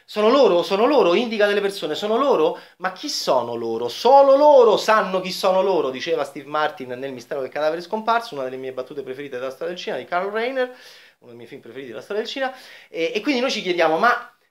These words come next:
perché questa donna ha rotto quest'idillio, stava nel vagone di me-, della metropolitana a braccetto con il suo uomo, perché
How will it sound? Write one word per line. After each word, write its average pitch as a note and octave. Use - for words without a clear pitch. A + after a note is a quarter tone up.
perché C4+
questa D3
donna E3+
ha D3
rotto E3
quest'idillio, D#3+
stava D#3
nel D3+
vagone D#3
di D#3+
me-, C#3
della C#3+
metropolitana C#3+
a D#3
braccetto D3
con C#3+
il C#3
suo C3+
uomo, E3+
perché A3+